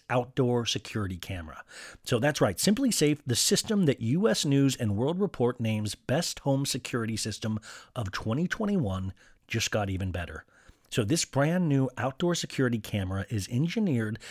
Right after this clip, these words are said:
with all the advanced tech and security features you want and need to help you keep you and your family safe. It has an ultra-wide one forty degree field of view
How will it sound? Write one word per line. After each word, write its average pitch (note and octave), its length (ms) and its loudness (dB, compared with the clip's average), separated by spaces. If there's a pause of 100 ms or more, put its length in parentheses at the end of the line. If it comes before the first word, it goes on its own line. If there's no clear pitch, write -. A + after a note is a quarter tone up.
(160)
with B2 180 2
all C3 180 2
the G3 160 2
advanced C3+ 440 2
tech B2+ 220 2
and A#2 100 0
security E3+ 460 -2
features G#2+ 460 0
you D3 100 2
want A2+ 400 0
and A2 220 0
need G2 320 0 (240)
to B2 100 -2
help - 380 0
you C3+ 160 2
keep B2+ 400 -2
you A#2+ 240 4
and A2 100 -2
your G#2 120 -2
family F#2 320 -6
safe. - 360 -8 (540)
It B2 100 0
has B2+ 160 4
an A#2 140 0
ultra-wide C#3+ 600 0
one C#3+ 220 2
forty D#3 240 0
degree A#2 340 0
field C3 300 0
of E3 80 0
view G2+ 360 0